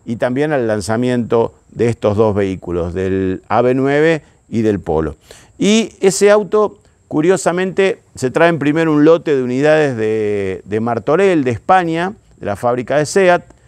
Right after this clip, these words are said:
porque era el tricuerpo del seat Ibiza,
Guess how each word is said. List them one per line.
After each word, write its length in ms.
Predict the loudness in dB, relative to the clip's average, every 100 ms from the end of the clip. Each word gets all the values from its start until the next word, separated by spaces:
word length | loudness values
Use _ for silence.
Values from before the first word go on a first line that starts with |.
| _ _ _
porque 520 | -4 -2 0 -2 -4 _
era 460 | 2 4 4 0 -4 _ -6
el 180 | -6 -4
tricuerpo 640 | -6 -2 0 0 -2 -2
del 160 | -2 -2
seat 380 | 0 2 2 -2 -6
Ibiza, 640 | -2 0 -2 0 0